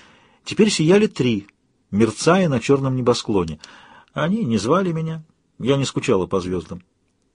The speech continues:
Руки Йена обмякли, он перевернулся на спину и что-то пробормотал во сне. Я не могла дольше ждать.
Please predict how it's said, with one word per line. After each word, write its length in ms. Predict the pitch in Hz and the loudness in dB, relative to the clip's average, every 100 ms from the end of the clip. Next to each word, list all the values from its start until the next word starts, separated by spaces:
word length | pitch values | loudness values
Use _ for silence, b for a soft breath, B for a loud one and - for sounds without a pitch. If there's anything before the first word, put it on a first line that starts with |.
| _ _ _ | _ _ _
Руки 280 | 104 123 113 | 2 2 2
Йена 340 | 107 107 98 | 2 2 2
обмякли, 540 | 92 113 151 151 85 - b b b b b b | 0 0 -2 -2 -6 -8 b b b b b b
он 200 | 101 104 | 0 2
перевернулся 640 | 117 110 113 113 110 - | 4 6 6 6 0 2
на 180 | 98 135 | 2 2
спину 260 | - 107 95 | 0 -2 -2
и 40 | |
что-то 300 | - 95 92 _ _ | -4 -6 -6 _ _
пробормотал 640 | 98 90 90 87 117 147 | -2 0 -2 0 4 4
во 120 | 131 123 | 4 0
сне. 300 | 120 110 101 B B _ _ _ _ _ _ _ - _ | -2 -2 -4 B B _ _ _ _ _ _ _ -20 _
Я 180 | - 131 | 0 2
не 80 | 131 | 4
могла 280 | 135 117 98 | 2 2 2
дольше 280 | 104 - | 0 -2
ждать. 380 | 98 123 139 - | -2 -2 -2 -10